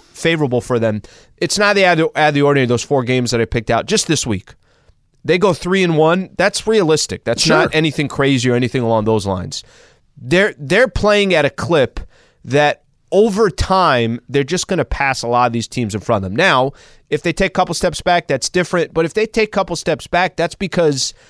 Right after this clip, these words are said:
Speaker 1: I don't know how much that's gonna be of their own wrongdoing. The Knicks played really good basketball yesterday.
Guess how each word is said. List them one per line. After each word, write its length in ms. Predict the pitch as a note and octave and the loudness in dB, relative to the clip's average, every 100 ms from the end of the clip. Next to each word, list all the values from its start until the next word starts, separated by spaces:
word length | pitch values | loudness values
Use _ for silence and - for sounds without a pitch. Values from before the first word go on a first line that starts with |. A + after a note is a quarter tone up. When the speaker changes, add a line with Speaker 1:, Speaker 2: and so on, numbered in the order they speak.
| _ _ _ _ - _ - - - | _ _ _ _ -20 _ -16 -8 -2
Speaker 1:
I 100 | G3 | 0
don't 120 | G#3+ | 2
know 120 | G3 | 2
how 180 | E3+ F3+ | 2 0
much 240 | E3+ D#3+ E3+ | 0 0 0
that's 200 | D3+ - | -2 0
gonna 220 | D#3 B2+ | 0 0
be 560 | A2+ C#3+ C#3 C3 A#2+ - _ _ _ | 0 2 2 0 -2 -8 _ _ _
of 200 | C3+ G#2+ | -2 0
their 180 | C#3 D3+ | 2 4
own 220 | C#3 B2+ | 4 2
wrongdoing. 680 | A2 A#2+ A#2+ A2 A2 G#2+ F#2+ | 2 4 4 0 0 0 -2
The 80 | A#2 | -2
Knicks 220 | G3+ - | -2 -2
played 240 | - G3+ G#2+ | -2 -2 0
really 280 | C#3 D#3 | 0 0
good 160 | C#3 A#2+ | 0 0
basketball 500 | A#2+ A#2+ - G#2+ G2 | 0 0 -2 -4 -2
yesterday. 480 | F#2+ F2+ - E2+ | -4 -6 -10 -12